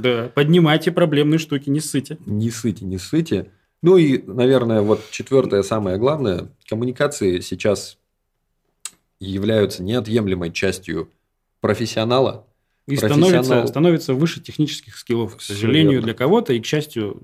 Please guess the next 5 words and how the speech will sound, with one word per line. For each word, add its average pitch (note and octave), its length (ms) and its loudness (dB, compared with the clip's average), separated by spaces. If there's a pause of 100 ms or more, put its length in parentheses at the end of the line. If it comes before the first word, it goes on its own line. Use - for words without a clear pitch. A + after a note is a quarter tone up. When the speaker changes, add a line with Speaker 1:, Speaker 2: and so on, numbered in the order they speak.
(120)
Speaker 1:
для A#2 220 -6
других. G#2+ 560 -6
Speaker 2:
Да, F2+ 360 -4 (100)
и G2+ 100 -6
поэтому, G2+ 800 -2